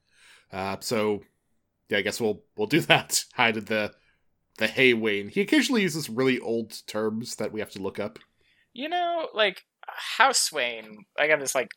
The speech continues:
Speaker 2: thing that sends an email to me every day with a word, and today's was House Swain, and it was, like, someone that makes houses, right? And so, like, Swain is an interesting, you know, suffix.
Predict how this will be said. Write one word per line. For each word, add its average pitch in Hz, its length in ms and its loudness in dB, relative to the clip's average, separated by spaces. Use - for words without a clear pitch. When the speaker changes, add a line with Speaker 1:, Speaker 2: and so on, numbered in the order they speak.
Speaker 2:
thing 127 260 2
that 120 160 -6
sends 131 260 -4
an 110 220 -6
email 156 280 2
to 139 60 -4
me 139 60 -2
every 127 160 0
day 123 80 4
with 123 120 -2
a 123 60 0
word, 131 180 4
and 123 60 -12
today's 139 300 2
was - 80 -8
House 143 260 4
Swain, 120 140 -2
and 113 100 -6
it 139 100 -12
was, - 120 -6
like, 120 80 -8
someone 123 180 -10
that 131 80 -6
makes 147 140 -4
houses, 190 340 2
right? 139 180 -4
And - 80 -6
so, 151 140 2
like, 143 160 4
Swain 349 400 4
is 214 80 2
an 226 80 2
interesting, 143 640 -2
you 226 120 -6
know, 139 260 -2
suffix. - 800 -2